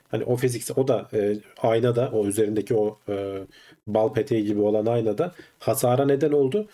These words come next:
Onu böyle hafif aynayı yerine dönüştürerek onu böyle görüntüye girmeyecek şekle falan getirdiler. Gene, e, dediğim gibi zaten biz bunu planlamıştık.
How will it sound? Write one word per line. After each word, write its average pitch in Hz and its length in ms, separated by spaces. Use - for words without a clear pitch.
Onu 156 220
böyle 165 140
hafif 151 320
aynayı 151 360
yerine 147 400
dönüştürerek 143 640
onu 120 200
böyle 120 160
görüntüye 123 420
girmeyecek 123 420
şekle 120 300
falan 123 300
getirdiler. 110 500
Gene, 170 400
e, 131 60
dediğim 123 440
gibi 131 240
zaten 135 360
biz 127 120
bunu 135 180
planlamıştık. 135 680